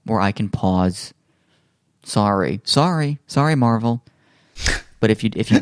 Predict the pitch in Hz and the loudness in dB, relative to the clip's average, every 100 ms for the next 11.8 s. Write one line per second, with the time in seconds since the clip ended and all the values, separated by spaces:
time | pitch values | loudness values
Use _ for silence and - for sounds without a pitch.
0 | - 104 - - 113 156 127 131 - 104 | 0 -6 -6 -4 -2 0 0 0 0 -2
1 | 127 123 160 139 117 - - - - - | -4 -6 -4 -4 -6 -8 -10 -8 -8 -10
2 | - - - - 165 147 104 104 107 101 | -16 -20 -8 -2 2 2 2 0 -2 0
3 | 104 107 104 - 101 110 113 135 135 110 | 0 0 0 -2 -4 0 0 2 0 0
4 | 127 127 117 - 101 98 - - 92 104 | 2 2 2 -2 -2 -4 -2 -6 -4 -6
5 | 98 - - 110 113 - 151 160 117 - | -6 -10 -4 -2 -2 -2 0 0 2 2
6 | 101 95 98 _ _ _ - _ _ _ | 2 2 -2 _ _ _ -20 _ _ _
7 | _ 107 101 98 95 95 104 104 107 - | _ 0 0 0 2 2 2 2 2 2
8 | 113 117 143 151 117 110 98 98 95 98 | 0 2 0 0 -2 2 2 2 0 -2
9 | 95 92 92 92 104 - 139 123 107 90 | 0 -2 -2 -2 -2 0 0 0 0 0
10 | 95 - - 98 98 98 95 107 113 135 | -2 -4 -6 -2 -2 -2 -2 -2 -2 -2
11 | - 117 107 98 95 95 95 95 | -2 -4 -4 -2 0 2 2 2